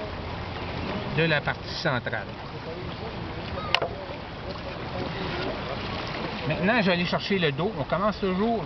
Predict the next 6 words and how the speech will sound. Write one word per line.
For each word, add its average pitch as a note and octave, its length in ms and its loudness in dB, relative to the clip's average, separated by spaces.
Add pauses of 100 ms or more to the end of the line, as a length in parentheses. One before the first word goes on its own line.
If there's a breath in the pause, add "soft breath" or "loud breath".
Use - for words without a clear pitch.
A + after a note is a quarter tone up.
vers G3 280 4 (220)
l'extérieur, D3 580 0 (440)
on C#3+ 100 4
finit E3 320 4
vers E3 220 4
l'intérieur. A2+ 440 0